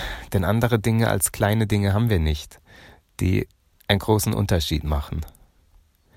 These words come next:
Nicht, weil sie die Welt aus den Angeln heben und auf einmal in die andere Richtung drehen lassen, nicht, weil sie, äh, äh, Krieg und Leid auf dieser Welt beenden, sondern weil sich da Reich Gottes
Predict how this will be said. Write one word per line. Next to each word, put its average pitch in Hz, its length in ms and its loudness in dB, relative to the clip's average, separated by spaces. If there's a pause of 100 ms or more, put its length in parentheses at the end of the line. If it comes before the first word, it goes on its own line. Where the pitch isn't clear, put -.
(480)
Nicht, - 200 0
weil 120 140 6
sie 101 100 -2
die 87 160 -2
Welt 113 240 4
aus 98 140 -2
den 98 180 -2
Angeln 101 320 2
heben 95 320 2
und 92 120 0
auf 92 140 -2
einmal 92 220 2
in 90 80 -2
die 95 100 -2
andere 95 300 -6
Richtung 110 360 0
drehen 107 300 0
lassen, 107 460 -2
nicht, 113 220 -4
weil 101 140 4
sie, 95 200 -2 (100)
äh, 107 460 -2
äh, 98 40 -4
Krieg - 360 -2
und 95 160 0
Leid 95 280 4
auf 104 140 -2
dieser 90 360 -2
Welt 87 280 -2
beenden, 101 440 -2
sondern 107 440 0 (880)
weil 101 240 2
sich - 220 -2
da 117 480 2
Reich 104 480 0
Gottes 110 500 0